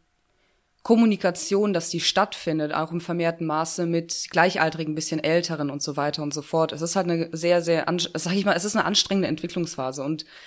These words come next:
sind wir mal ehrlich, bis wir dreißig sind, sind wir da auch nicht hundert Prozent raus.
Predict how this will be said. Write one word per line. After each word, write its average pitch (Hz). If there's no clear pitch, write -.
sind 233
wir 294
mal 240
ehrlich, 220
bis 214
wir 196
dreißig 180
sind, 196
sind 208
wir 254
da 208
auch 196
nicht 196
hundert 208
Prozent 160
raus. 143